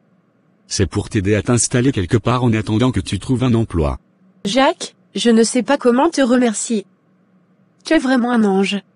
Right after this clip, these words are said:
Speaker 1: Ne t'en fais pas, la famille doit se soutenir mutuellement.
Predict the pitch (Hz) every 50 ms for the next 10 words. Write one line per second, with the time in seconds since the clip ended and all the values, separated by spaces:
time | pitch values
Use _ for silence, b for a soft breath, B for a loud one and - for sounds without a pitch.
0 | _ _ _ _ _ _ - 90 101 107 - 120 120 - - 95 - - - 85
1 | 90 101 117 - _ _ _ - 90 92 87 - 107 98 95 101 110 120 113 101
2 | 107 95 - 107 95 - - 117 - 110 113 117 107 98 101 98 - 143 135 123
3 | 78 73 67 64